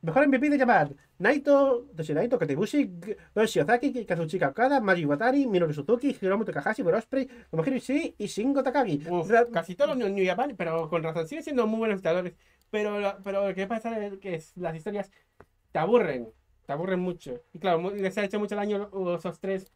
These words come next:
Speaker 2: cuatro meses de, de parón por, por, hasta que vieron cómo podían hacerlo con el covid.
Speaker 1: Vale. Eh, y me-, mejor U-, U-, U S Okada M V P,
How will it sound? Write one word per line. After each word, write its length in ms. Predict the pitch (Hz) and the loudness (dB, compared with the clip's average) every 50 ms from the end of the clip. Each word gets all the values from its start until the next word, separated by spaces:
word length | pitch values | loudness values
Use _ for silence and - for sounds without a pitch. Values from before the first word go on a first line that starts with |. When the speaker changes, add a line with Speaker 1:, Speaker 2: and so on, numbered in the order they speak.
| _ _ | _ _
Speaker 2:
cuatro 280 | - 202 185 185 185 180 | -6 -6 -6 -4 -4 -4
meses 320 | 185 180 180 190 175 175 | -4 -4 -4 -6 -8 -6
de, 200 | 175 175 175 190 175 | -4 -6 -6 -6 -8
de 420 | 180 175 170 160 160 160 160 160 - _ - | -10 -6 -2 0 0 0 -2 -4 -10 _ -2
parón 300 | - 160 160 160 160 156 | 0 2 2 2 2 2
por, 240 | 160 156 151 160 160 | 0 0 -2 -2 -4
por, 240 | 156 143 147 151 - _ - | -4 -6 -6 -6 -10 _ -10
hasta 260 | 151 151 151 151 143 | -10 -8 -8 -8 -8
que 80 | 147 151 | -6 -4
vieron 200 | 160 170 165 160 | -4 -4 -4 -4
cómo 200 | - 180 180 170 | -2 -2 -2 -2
podían 180 | 180 170 165 | -2 -4 -4
hacerlo 260 | 160 175 165 160 151 147 | -4 -6 -6 -6 -6 -6
con 100 | 135 131 | -8 -8
el 80 | 127 | -8
covid. 280 | - 160 151 135 123 120 _ _ _ _ _ _ - | -6 -6 -6 -6 -10 -14 _ _ _ _ _ _ -10
Speaker 1:
Vale. 340 | 160 156 170 147 127 127 - _ _ _ _ _ _ _ _ _ - 165 | -4 0 0 0 0 -2 -4 _ _ _ _ _ _ _ _ _ 0 2
Eh, 640 | 160 151 151 147 147 160 - - 202 185 185 202 | 4 6 6 4 4 2 0 0 0 0 0 0
y 60 | 208 185 | 0 0
me-, 220 | 185 180 202 208 | 0 0 0 0
mejor 380 | 226 214 214 - 254 277 262 247 | -2 -2 0 4 4 6 6 4
U-, 260 | 233 240 254 240 233 | 4 2 2 2 2
U-, 300 | 226 220 233 233 233 240 | 2 0 0 0 0 0
U 60 | 214 220 | 0 0
S 180 | 214 202 - | 0 0 0
Okada 320 | 214 208 226 214 208 190 190 | -2 0 0 2 2 2 2
M 80 | 190 | 2
V 80 | 185 196 | 0 -2
P, 260 | 196 277 294 285 277 | 0 0 -2 -2 -2